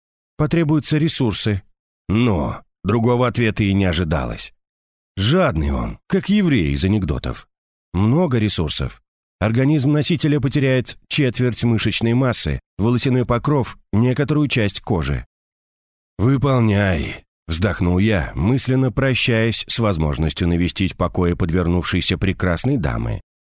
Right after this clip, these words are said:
пока ее муж после удара шестопером будет пребывать в недееспособном состоянии. Как подсказывает опыт, быстрее чем за пару-тройку дней в себя прийти будет нереально,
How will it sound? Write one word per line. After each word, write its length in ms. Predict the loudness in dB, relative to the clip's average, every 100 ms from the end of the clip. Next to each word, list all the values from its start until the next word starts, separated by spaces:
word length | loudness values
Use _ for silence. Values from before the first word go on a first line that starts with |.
| -8
пока 200 | -2 0
ее 180 | 2 2
муж 200 | 0 0
после 280 | -2 0
удара 300 | 0 2 0
шестопером 680 | 0 -2 -2 -2 0 0 2
будет 240 | 2 0 0
пребывать 560 | -2 0 0 -2 -4
в 140 | -2 0
недееспособном 960 | 0 0 0 0 -2 -2 -2 0 0 0
состоянии. 800 | -2 -2 -2 0 -2 -4 -8 -12 _ _ _ _ _ _ _ _
Как 180 | -4 -2
подсказывает 720 | -2 -2 0 0 2 0 0
опыт, 500 | 0 0 -4 -6 -8 -2
быстрее 380 | -2 0 0 0
чем 220 | 0 2
за 120 | 0
пару-тройку 580 | 0 0 2 0 0 0
дней 280 | 2 2 2
в 60 |
себя 240 | 0 0 0
прийти 320 | 0 0 0
будет 420 | 0 0 -2 -4
нереально, 760 | 0 2 2 0 -2 -4 -8